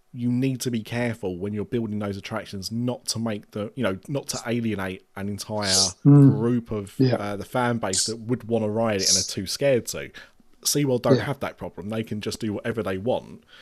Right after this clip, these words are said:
Speaker 1: because they don't have to
Speaker 2: Yeah.
Speaker 1: worry about, you know, a ride's a ride there. So
Speaker 2: Yeah. Yeah. Yeah, exactly.
Speaker 1: it's
Speaker 2: So
Speaker 1: interesting. Um,
Speaker 2: Yeah.
Speaker 1: so we are gonna,
Speaker 2: Yeah.
Speaker 1: uh, record another episode, uh, probably later this week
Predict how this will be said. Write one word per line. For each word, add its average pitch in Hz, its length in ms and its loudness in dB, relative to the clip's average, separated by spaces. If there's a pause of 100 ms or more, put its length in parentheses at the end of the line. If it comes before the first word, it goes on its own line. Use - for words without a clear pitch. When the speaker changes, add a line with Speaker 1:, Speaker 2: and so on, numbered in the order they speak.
(220)
Speaker 1:
because 110 280 -6
they 117 60 2
don't 104 140 -2
have 98 160 -6
to - 60 -4
Speaker 2:
Yeah. 110 100 -2
Speaker 1:
worry 101 220 0
about, 101 280 -6
you 131 60 -6
know, 95 80 0
a 110 160 2
ride's 113 260 2
a 117 60 -2
ride 95 380 -2 (260)
there. 87 340 -8
So 95 380 -6 (120)
Speaker 2:
Yeah. 117 220 2 (640)
Yeah. 110 220 -2 (380)
Yeah, 123 160 -2
exactly. 117 520 -2 (300)
Speaker 1:
it's 101 200 -10
Speaker 2:
So 113 80 0
Speaker 1:
interesting. 104 400 -8 (760)
Um, 160 280 4
Speaker 2:
Yeah. 131 220 4
Speaker 1:
so 160 420 4 (160)
we 165 240 2
are 202 180 4
gonna, 156 320 4
Speaker 2:
Yeah. 143 120 6 (460)
Speaker 1:
uh, 120 180 4
record 131 280 0
another 127 280 4
episode, 113 560 0 (340)
uh, 101 380 -2 (200)
probably 127 220 -2
later 120 360 2
this 110 260 -6
week 95 360 -8